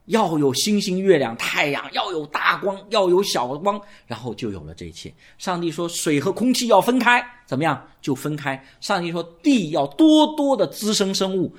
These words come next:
然后各种各样的植物就长出来，对吧？上帝说我们要照着我们的形象样式造人，然后我们这些人就有了神的形象和样式。所以上帝的话里面带着什么？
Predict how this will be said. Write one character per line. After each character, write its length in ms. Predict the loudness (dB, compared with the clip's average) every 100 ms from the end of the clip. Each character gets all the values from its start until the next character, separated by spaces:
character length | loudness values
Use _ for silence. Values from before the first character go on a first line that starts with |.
| -18
然 180 | -10 -8
后 140 | -4 -4
各 240 | 4 4
种 160 | 4 -4
各 80 | -4
样 140 | -4
的 60 | -8
植 220 | -10 -8
物 200 | -8 -10
就 140 | -14
长 160 | -16 -20 -20
出 80 |
来， 80 | -20 _ _
对 100 | -2
吧？ 240 | 0 -4 -10 _ -6
上 220 | -2 -2
帝 100 | -2
说 220 | -4 -6 -10 4
我 240 | 8 8
们 120 | 8
要 140 | 4 4
照 240 | 6 6
着 80 | 6
我 240 | 4 4
们 80 | 2
的 80 | -2
形 260 | -4 -4
象 220 | -2 -2 0
样 180 | -2
式 140 | -2 -6
造 260 | 2 4
人， 300 | 6 4 0 -6 -14 -6
然 180 | -6 -4
后 140 | -6
我 240 | -6 -6
们 140 | -8 -6
这 120 | -8
些 140 | -8 -10
人 160 | -10
就 120 | -14
有 340 | -16 -10 -8 -4
了 100 | -4
神 240 | -6 -10
的 80 | -12
形 220 | -12 -16
象 160 | -18 -18
和 80 | -20
样 180 | -20 _
式。 80 | _ _ _ _ _ _ _
所 140 | -6 -2
以 40 |
上 400 | 0 4 4 2
帝 140 | 0
的 100 | 0
话 380 | 0 2 4 6
里 120 | 4 2
面 200 | 0 2
带 160 | 0
着 120 | 0
什 120 | -4 -4
么？ 240 | -6 -6